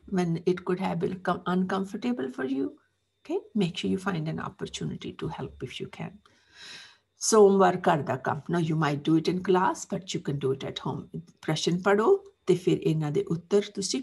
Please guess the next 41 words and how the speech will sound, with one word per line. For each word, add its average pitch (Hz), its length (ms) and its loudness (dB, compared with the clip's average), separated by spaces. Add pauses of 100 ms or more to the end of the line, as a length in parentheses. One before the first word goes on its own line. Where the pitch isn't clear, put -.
(100)
ਪੂਰੇ 240 300 0
ਵਾਕਾਂ 190 440 -2
ਦੇ - 140 -6
ਵਿੱਚ, - 400 -12
ਪੂਰੇ 226 280 -2
ਸੈਂਟੈਂਸਸ 151 680 -6
ਵਿੱਚ - 200 -12
ਲਿਖਣੇ - 360 -10
ਆ। - 60 -14 (640)
ਮੰਗਲਵਾਰ 190 560 6
ਘਰ 202 220 2
ਦਾ 196 160 2
ਕੰਮ, 311 240 0 (380)
ਹੇਠਾਂ 185 280 6
ਲਿਖੇ 156 240 0
ਸ਼ਬਦਾਂ 160 420 0
ਨੂੰ 160 160 0
ਉਹਨਾਂ 160 360 0
ਦੇ 165 140 -2
ਉਲਟ 196 360 6
ਸ਼ਬਦਾਂ 139 420 -2
ਨਾਲ 131 180 -6
ਮਿਟਾ-, 131 420 -10
ਮਿਲਾਉਣਾ, 135 480 -6 (140)
ਠੀਕ - 220 0
ਹੈ? 466 60 -8
So 202 240 -2
these 151 240 -2
are 156 120 -4
the 165 100 -2
words, 208 300 4
these 170 180 -4
are 160 120 -6
the - 220 -2
antonyms, 220 680 -2
ਇਹਨਾਂ 156 160 -4
ਨੂੰ 143 140 -6
ਤੁਸੀਂ - 260 -6
ਕਨੈਕਟ 135 400 -8
ਕਰੋਗੇ। 135 320 -4
ਬੁੱਧਵਾਰ, 220 680 2